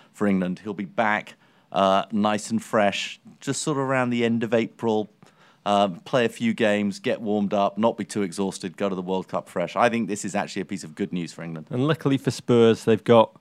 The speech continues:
Speaker 2: Heung-min Son, Lord Sonny of
Speaker 1: Oh,
Speaker 2: White Hart Lane.
Speaker 1: what a player.
Speaker 2: Oh, this game did become the Son show.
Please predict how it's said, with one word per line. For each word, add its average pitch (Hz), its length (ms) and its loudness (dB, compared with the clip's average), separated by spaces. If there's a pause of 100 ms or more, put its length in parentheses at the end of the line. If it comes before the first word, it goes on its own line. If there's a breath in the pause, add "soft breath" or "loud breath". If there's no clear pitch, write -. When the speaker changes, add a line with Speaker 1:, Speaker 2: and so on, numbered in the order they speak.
(340)
Speaker 2:
Heung-min 131 360 2
Son, 98 500 0
Lord 117 280 -2
Sonny 113 560 0
of - 140 -10
Speaker 1:
Oh, 117 140 4
Speaker 2:
White 123 160 2
Hart 120 220 4
Lane. 104 380 0
Speaker 1:
what 135 160 -2
a - 60 0
player. 92 320 -2 (140)
Speaker 2:
Oh, 123 240 -6
this 135 180 -2
game 123 240 2
did 123 180 2
become 117 320 0
the 107 80 2
Son 98 300 0
show. 95 320 0